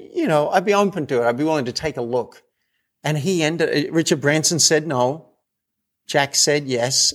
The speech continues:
and, and there it was done. But I still think to this day, I don't believe that I'd be a member of the Transformational Leadership Council, which is, uh, an organization that Jack and John Gray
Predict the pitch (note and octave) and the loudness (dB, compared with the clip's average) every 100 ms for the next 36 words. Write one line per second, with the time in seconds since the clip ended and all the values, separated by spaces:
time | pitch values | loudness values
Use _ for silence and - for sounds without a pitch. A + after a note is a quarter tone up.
0 | - C3+ C3 C3 B2+ - - - C3 C3 | -4 -4 -2 -4 -8 -14 -20 -8 -6 -4
1 | C3 B2+ _ - C#3 D3 C#3+ C#3+ A2+ E3 | -6 -10 _ -6 0 2 2 0 -2 -2
2 | F3+ A2+ - - - _ _ - D#3 - | -2 -6 -12 -20 -20 _ _ -2 0 0
3 | A3 - - A3 F#3 - G#3+ D3 - - | 2 0 0 0 0 -2 -2 -4 -8 -6
4 | D#3+ D3 F#3 - E3 F3+ D3+ A2+ G#2 _ | -2 2 0 0 -2 0 -2 -6 -12 _
5 | _ _ _ _ _ _ _ _ - D#3+ | _ _ _ _ _ _ _ _ -2 2
6 | G3 G3 E3 D#3 E3 D3+ C#3 C3+ C3 C#3+ | 2 0 -2 0 2 2 2 0 0 0
7 | C3+ C#3 C#3+ C3+ A#2 B2 A#2+ - D3+ C3+ | 2 0 0 0 -2 -4 -6 -4 -4 -4
8 | C#3 C3 C3 C3 A#2 C#3 D3 C#3+ - A#2+ | -4 -4 -4 -4 -2 -2 0 -4 -6 -6
9 | A2 - G#2 G#2 _ _ _ - B2 B2 | -8 -6 -8 -10 _ _ _ -6 -2 0
10 | C3 A2 - - _ _ _ _ - A#2 | 2 2 0 -2 _ _ _ _ -4 0
11 | A#2 A#2 C3 C3 C#3 B2+ A#2 B2+ A#2+ B2+ | 0 0 2 2 4 2 0 0 0 -4
12 | A2+ - B2 B2 - A#2 A2 A#2+ A2 A2+ | -4 -2 0 0 -4 -4 -2 -4 -4 0
13 | A#2 A#2 A2+ - | 0 0 -2 -8